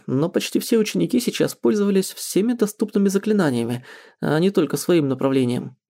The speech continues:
Видно, это потому, что в своей стихии разнообразия пока особого не было,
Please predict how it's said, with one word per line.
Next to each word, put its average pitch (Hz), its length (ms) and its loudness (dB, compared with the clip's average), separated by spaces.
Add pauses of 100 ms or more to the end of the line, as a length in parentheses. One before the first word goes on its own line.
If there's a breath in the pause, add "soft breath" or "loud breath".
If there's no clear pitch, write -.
Видно, 143 460 2
это 143 180 2
потому, 156 360 2
что - 180 -2
в - 80 -4
своей 156 380 2
стихии 180 420 2
разнообразия 160 640 4
пока 156 300 0
особого 151 380 2
не 202 180 0
было, 117 300 0